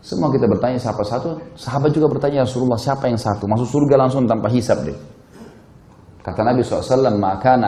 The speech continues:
ana alaihi wa ashabi." Yang mengikuti aku dan mengikuti sahabat-sahabatku. Inilah teman-teman yang dikumandangkan oleh teman-teman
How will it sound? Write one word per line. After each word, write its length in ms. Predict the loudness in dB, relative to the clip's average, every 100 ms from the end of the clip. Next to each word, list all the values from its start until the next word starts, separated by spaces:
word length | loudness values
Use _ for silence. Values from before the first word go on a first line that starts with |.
| 2
ana 240 | 2 4
alaihi 720 | 8 8 10 8 6 -2 -6
wa 240 | -2 0 0
ashabi." 480 | -4 -2 0 0 -4 -12 -20 -4
Yang 160 | 2 4
mengikuti 480 | 4 4 4 6 8
aku 240 | 6 8
dan 80 | 6
mengikuti 560 | 6 6 6 6 6 4 -2 -14 -18 -20 -20
sahabat-sahabatku. 1040 | -12 -10 -6 -6 -6 -8 -10 -10 -10 -12 -16 -18 -20 -20 -20 -20 -20 -20 -20 -20 -20 -20 -2
Inilah 240 | 2 4 4
teman-teman 480 | 4 4 4 4 4
yang 60 |
dikumandangkan 640 | 4 4 4 4 4 2 4
oleh 160 | 4
teman-teman 800 | 4 4 4 4 4 2 -2 -8